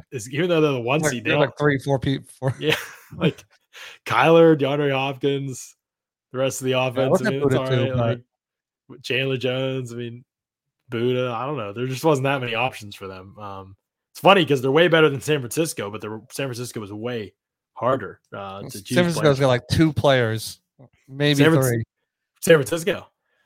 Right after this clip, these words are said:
Speaker 1: Well,
Speaker 2: Oh,
Speaker 1: I had a
Speaker 2: yeah.
Speaker 1: hard time choosing with them. I had a, let's do them next. I had a hard time choosing with them 'cause they were like, I think, let me think. There were four players I really wanted
Speaker 2: I had
Speaker 1: to
Speaker 2: three.
Speaker 1: take. You had three? All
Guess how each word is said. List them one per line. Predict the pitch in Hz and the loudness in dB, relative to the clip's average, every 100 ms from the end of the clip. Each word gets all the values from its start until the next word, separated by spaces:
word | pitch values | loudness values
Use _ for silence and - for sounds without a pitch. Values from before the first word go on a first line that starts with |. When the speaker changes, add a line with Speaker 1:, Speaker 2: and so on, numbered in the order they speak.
| _ - | _ -2
Speaker 1:
Well, | 131 | 6
Speaker 2:
Oh, | |
Speaker 1:
I | 151 196 | 8 10
had | |
a | 165 | 8
Speaker 2:
yeah. | |
Speaker 1:
hard | 143 147 | 4 0
time | 143 131 | -2 -4
choosing | 131 123 113 | -6 -6 -6
with | 101 | -8
them. | 107 98 | -8 -4
I | 117 | -4
had | 117 | -4
a, | |
let's | 120 165 | 0 0
do | 214 185 | 2 2
them | 165 139 | 2 0
next. | 127 - | -4 -4
I | 123 151 | 0 2
had | 147 | 2
a | |
hard | 127 143 | 0 -2
time | 131 117 | -4 -6
choosing | 107 120 110 | -6 -6 -8
with | 98 | -10
them | 117 98 | -10 -10
'cause | 107 | -10
they | 107 131 | -6 -4
were | 131 | -4
like, | 120 107 - _ _ | -6 -10 -14 _ _
I | |
think, | 135 135 _ | -6 -6 _
let | 131 | -10
me | 117 | -8
think. | 104 95 | -10 -6
There | 135 | -6
were | 113 | -6
four | - - 156 160 | -8 2 6 6
players | 151 135 127 113 104 - _ _ _ | 4 -4 -4 -6 -10 -14 _ _ _
I | 104 | -8
really | 107 113 135 120 | -8 0 0 0
wanted | 104 95 90 80 _ _ _ _ | -4 -8 -10 -14 _ _ _ _
Speaker 2:
I | 135 | -2
had | 135 120 | -2 -2
Speaker 1:
to | 123 | -6
Speaker 2:
three. | 113 | -6
Speaker 1:
take. | 107 85 _ _ _ _ | -6 -8 _ _ _ _
You | 127 | -4
had | 127 | -4
three? | 123 117 117 117 _ | -4 -6 -6 -12 _
All | - | -12